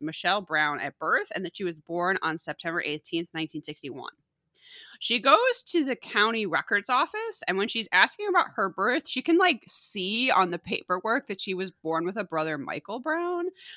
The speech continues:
but she's actually not supposed to <laughs> see that.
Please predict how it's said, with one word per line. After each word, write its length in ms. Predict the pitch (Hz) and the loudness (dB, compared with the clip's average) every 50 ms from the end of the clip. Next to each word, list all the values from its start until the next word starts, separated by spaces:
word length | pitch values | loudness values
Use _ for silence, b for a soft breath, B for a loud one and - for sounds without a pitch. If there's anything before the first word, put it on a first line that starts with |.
| b _ _ | b _ _
but 300 | 214 220 220 214 - - | 6 8 8 8 6 4
she's 180 | - 262 247 190 | 2 2 4 6
actually 300 | 214 220 - - 349 359 | 6 4 4 4 2 4
not 300 | 269 196 160 160 - - | 4 6 4 4 2 0
supposed 280 | - - 160 160 - - | -4 -4 -4 -4 -4 -4
to 60 | 175 | -2
<laughs> 20 | |
see 260 | 180 - - 208 - - | -2 0 0 2 0 0
that. 1400 | - - 214 214 - - - - - 214 196 214 - - - 262 - - 330 - - 320 - - 359 - - 392 | 0 0 -2 -2 0 0 0 0 0 0 0 0 2 6 6 8 12 12 12 12 12 10 10 10 10 10 10 8